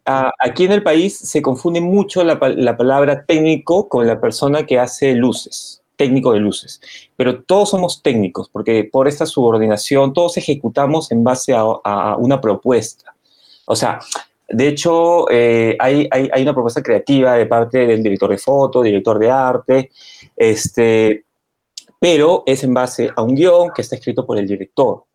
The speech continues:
¿no? Eh, o, o, o, o quien fuera, etcétera.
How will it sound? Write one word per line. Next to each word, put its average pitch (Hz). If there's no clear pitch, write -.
¿no? 123
Eh, 110
o, 104
o, 101
o, 101
o -
quien 87
fuera, -
etcétera. 104